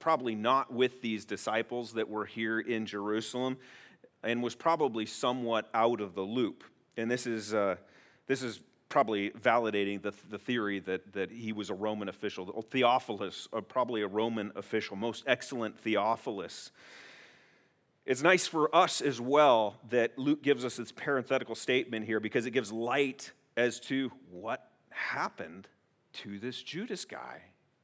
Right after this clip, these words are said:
It, it's a loose end that needs to be tied up. And that's where we have verse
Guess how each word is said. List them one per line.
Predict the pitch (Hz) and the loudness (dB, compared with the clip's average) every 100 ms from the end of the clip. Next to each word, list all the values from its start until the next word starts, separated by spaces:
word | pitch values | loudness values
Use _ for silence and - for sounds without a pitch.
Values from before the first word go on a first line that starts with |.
| _ _ - | _ _ -10
It, | 113 | -6
it's | 135 147 | -4 -2
a | |
loose | 147 170 226 196 | 0 2 2 4
end | 214 240 135 | 4 6 2
that | 139 | 0
needs | 156 208 196 | 2 2 0
to | 190 | -2
be | 202 | -4
tied | - 185 208 220 | 0 2 4 2
up. | 277 - - _ _ _ _ _ _ _ _ _ _ _ _ _ _ _ _ | 0 -4 -18 _ _ _ _ _ _ _ _ _ _ _ _ _ _ _ _
And | 101 107 | -6 -2
that's | 104 - | -2 -2
where | 113 | 0
we | 107 | 2
have | 101 95 | 2 0
verse | 98 95 - - | -2 -2 -6 -10